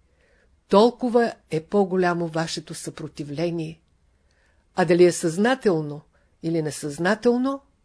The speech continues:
това е друг въпрос. Ще знаете, че сте в противодействие на тази вълна. Затова ще се хармонизирате и ще кажете: „Аз трябва да бъда в съгласие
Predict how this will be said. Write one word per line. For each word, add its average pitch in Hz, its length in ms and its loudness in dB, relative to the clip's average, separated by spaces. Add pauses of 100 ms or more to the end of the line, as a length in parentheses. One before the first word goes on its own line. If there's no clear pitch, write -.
(400)
това 175 240 0
е 156 60 0
друг 160 260 -4
въпрос. 151 560 -14 (840)
Ще 202 240 4
знаете, 240 720 4 (360)
че 180 140 -2
сте - 220 -8
в - 80 -16
противодействие 170 1000 -2
на 151 160 -6
тази 170 360 -4
вълна. 151 500 -8 (520)
Затова 185 680 0 (380)
ще - 200 -8
се - 140 -10
хармонизирате 156 880 0
и 196 60 -2
ще - 180 -10
кажете: 160 560 -8 (880)
„Аз 208 300 0
трябва 175 300 -2
да 160 120 -2
бъда 170 240 -2
в - 60 -10
съгласие 208 920 -2